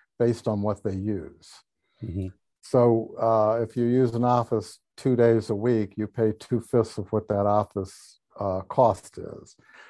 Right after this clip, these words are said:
Speaker 2: Mm-hmm.
Speaker 1: So it really, it, you know, a lot of practices take an arbitrary percentage from their, uh, therapist, or they pay 'em a salary, and the people at the top are making significant amount of money off of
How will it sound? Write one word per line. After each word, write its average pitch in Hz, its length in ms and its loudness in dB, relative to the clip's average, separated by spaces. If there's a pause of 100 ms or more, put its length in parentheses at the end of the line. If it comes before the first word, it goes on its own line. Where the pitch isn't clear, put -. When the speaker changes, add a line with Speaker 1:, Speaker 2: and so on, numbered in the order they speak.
(100)
Speaker 2:
Mm-hmm. 90 160 -8
Speaker 1:
So 131 120 2
it 123 100 0
really, 160 380 6
it, 139 360 -2
you 151 60 -2
know, 131 120 2
a - 20 4
lot 139 240 2
of 160 80 -6
practices 120 920 -2 (180)
take 117 160 0
an 110 80 -2
arbitrary 110 580 0
percentage 135 720 -2
from 139 260 -8
their, 135 340 -4 (100)
uh, 131 340 -4 (100)
therapist, 127 580 0 (460)
or 113 680 2
they 110 140 -2
pay 117 200 0
'em 98 140 -2
a 87 60 -8
salary, 131 880 2 (480)
and 113 340 -2
the 110 280 0
people 120 340 0
at 104 120 -6
the 101 80 -10
top 123 380 0
are 104 80 -4
making 104 640 -6 (180)
significant 110 600 -4
amount 101 240 -4
of 95 60 -4
money 113 340 0
off 98 340 -2
of 98 160 -12